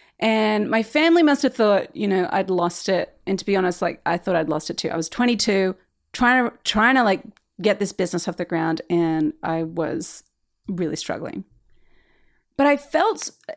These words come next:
you know, at the same time that I was really struggling, I also felt a little bit pissed off because I was like, "Nobody told me this was gonna be what it would be like. Nobody told me that starting a business was gonna be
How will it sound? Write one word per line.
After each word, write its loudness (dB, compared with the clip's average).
you 4
know, 4
at -4
the -4
same 2
time 2
that 2
I 4
was 2
really 2
struggling, 0
I -6
also -2
felt -2
a -6
little -6
bit -4
pissed -2
off -4
because 0
I 6
was 0
like, 2
"Nobody 4
told 2
me 0
this 2
was 2
gonna 2
be 2
what 2
it -2
would 0
be 6
like. 4
Nobody 4
told 2
me 2
that -2
starting 2
a 2
business 2
was 0
gonna 2
be 2